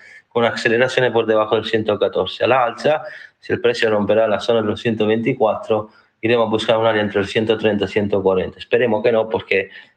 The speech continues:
esto luego podría llevar a una situación más difícil de gestionar. El oro se mantiene bastante estable a la luz de la espera de la, de la, del dato de la inflación. Eh, este viernes seguramente tendremos una dirección más clara por el oro y la plata.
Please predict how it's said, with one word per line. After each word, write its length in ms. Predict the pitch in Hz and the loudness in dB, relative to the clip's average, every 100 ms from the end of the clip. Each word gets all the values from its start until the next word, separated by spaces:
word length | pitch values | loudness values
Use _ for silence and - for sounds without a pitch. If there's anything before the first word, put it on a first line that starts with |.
| - | -6
esto 180 | - | -2
luego 260 | 107 110 110 | 0 2 2
podría 380 | 104 101 104 104 | 0 0 0 0
llevar 340 | 98 98 104 | 2 2 0
a 120 | 104 - | -2 -10
una 120 | - | -14
situación 420 | - - 117 107 | -12 -8 -2 0
más 240 | 104 110 107 | 2 0 0
difícil 560 | 98 - 95 98 95 - - - - | -4 -2 -2 -2 -4 -10 -20 -20 -4
de 100 | 95 | -2
gestionar. 520 | - - - 98 90 - - - - - | -2 -4 -2 -2 -2 -6 -16 -20 -16 -2
El 80 | 139 | 0
oro 140 | 165 | 2
se 80 | 143 | 0
mantiene 320 | 135 135 151 | 0 2 2
bastante 640 | 123 117 131 127 117 117 | 0 0 0 2 2 2
estable 580 | 117 117 127 120 120 120 | 2 2 2 2 2 2
a 120 | 113 | 2
la 160 | 107 104 | 2 2
luz 300 | 107 110 110 | 2 2 2
de 100 | 107 | 2
la 100 | 104 | 2
espera 560 | 101 - 123 104 101 - - _ _ | 0 0 2 2 0 -4 -20 _ _
de 160 | - 110 | -4 0
la, 760 | 117 110 104 101 101 52 - - | 2 2 2 2 2 0 -2 -4
de 100 | - | -8
la, 400 | - - - - _ | -6 -8 -8 -10 _
del 220 | _ 104 98 | _ -4 0
dato 160 | 107 | 0
de 80 | 107 | 2
la 60 | 104 | 0
inflación. 640 | 101 101 - 117 104 - _ | 0 0 0 0 0 -4 _
Eh, 380 | - 110 104 101 - _ | -6 -4 -2 -4 -8 _
este 260 | - - | -16 -6
viernes 320 | 104 113 110 110 | 0 2 0 0
seguramente 540 | 107 110 104 107 98 | 2 2 2 0 0
tendremos 640 | 95 98 101 107 107 - - - - - | 0 0 2 2 2 0 -8 -20 -20 -2
una 180 | 110 | 0
dirección 460 | 104 104 98 107 107 | 2 0 0 0 2
más 180 | 104 - | 0 2
clara 260 | 113 98 | 0 0
por 160 | 92 101 | 0 0
el 80 | 107 | 2
oro 160 | 104 | 2
y 40 | 107 | 2
la 140 | 117 | 0
plata. 460 | 113 101 95 98 | 2 0 2 -2